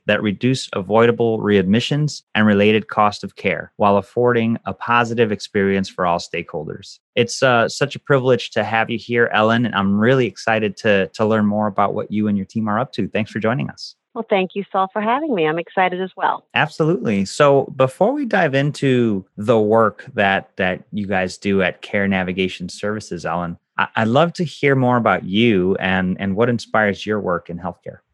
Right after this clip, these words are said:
Speaker 2: Certainly. Um, I would say very early on, you know, I learned the value and the importance of, of helping others. And that obviously came from my parents and, and advocating for people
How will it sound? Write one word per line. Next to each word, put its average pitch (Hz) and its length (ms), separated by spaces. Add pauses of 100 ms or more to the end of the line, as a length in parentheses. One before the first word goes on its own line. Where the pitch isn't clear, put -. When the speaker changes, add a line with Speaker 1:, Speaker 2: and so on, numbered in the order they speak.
(160)
Speaker 2:
Certainly. 196 760
Um, 233 440
I 285 200
would 359 160 (100)
say 226 220
very 185 440
early 165 320
on, 156 520
you 170 80
know, 165 160
I 185 160
learned 202 720
the 180 80
value 165 600
and 156 160
the 165 100
importance 165 580 (120)
of, 160 360 (280)
of 151 220
helping 190 420
others. 131 400 (200)
And 165 200
that 180 140 (220)
obviously 175 440
came 175 240
from 165 360
my 160 180 (100)
parents 143 460
and, 151 240
and 170 240
advocating 220 760
for 214 140
people 160 560